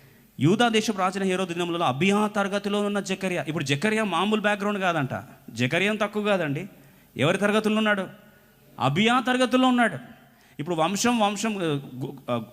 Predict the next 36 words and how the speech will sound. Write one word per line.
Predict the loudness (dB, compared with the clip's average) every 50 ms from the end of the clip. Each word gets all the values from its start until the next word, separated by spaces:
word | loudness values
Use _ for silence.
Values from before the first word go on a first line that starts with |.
| -8 -6 -4 0
కుల-, | 0 0 0 0 0 2
గోత్రం, | 2 2 2 2 2 2 2 2 2
గోత్రం | 0 0 0 -2 -2
తర్వాత | 0 0 0 0 -2 -4 -6 -10 -10 -18 -20 -20 _ _ _ _ 0 0
వంశం, | 2 2 2 0 0 2 2
వంశం | 2 2 2 0 -2 0
తర్వాత | 0 0 0 0
గోత్రం | 0 0 0 0 -2 -2
చూస్తే | -2 -4 -4 -2 -2 -2
ఎక్కడ | -2 -2 0 0 2 2
చూసినా | 2 0 0 0 -2
సరే | -2 0 0 0 0 -2 -2 -6 -12 -20 -16 -6 0
ఇరువురు | 2 4 4 4 4
కూడా | 4 4 4 4 2 2 0 -4 -8 -14 -20 -20 -20 -20 _ _ -8
మన | -2 -2 0
భాషలో | 0 0 0 -2 -4 -6 -8
చెప్పాలంటే | -4 -4 -4 -4 -4 -2
డైమండ్సే. | -2 0 0 2 2 0 0 -2 -4 -10 -10 -14 -20 -20 -20 -20 _ _ _ -20 -20 -20 _ _ _ _ _ _ _ _ _ _ _ _ _ _ _ _ -20 _ _ -20 -20 -20 -20 -14 -6 -6
ఇప్పుడు | -4 -2 -2 0
వీళ్ళు | 2 2 2 0
ఎక్కడికి | -2 -4 -2 -2 -2 -2 -2
వెళ్ళినా | -4 -4 -4
సరే | -4 -4 -4 -2 -2 -2 -2 -4 -2
వాస్తవంగా | -2 -2 -2 -2 -4 -6 -8 -8 -6 -4 -4 -4 -4 -6 -10 -12 -10 -6
ఎలా | -2 0 0
ఉండొచ్చండి? | 0 -2 -4 -6 -4 -4 -4 -6 -6 -12 -18 -20 -20 -20 _ _ _ _ _ _ -8 -4
అందరూ | -2 0 0 0
మాట్లాడరు, | 0 0 -2 -2 -4 -4 -2
ఏమన్నా | 0 2 2 2
మాట్లాడతారు. | 0 0 -2 -6 -12 -16 -16 -20 -20 -20 _ _ _ _ _ -20 -18
"తను | -18 -14 -14
ఎవరు | -12 -10 -10
తెలుసు, | -10 -10 -12 -10 -6
తను | -4 -2 -2
ఎవరు | -2 -2 -4
తెలుసు, | -6 -10 -12 -14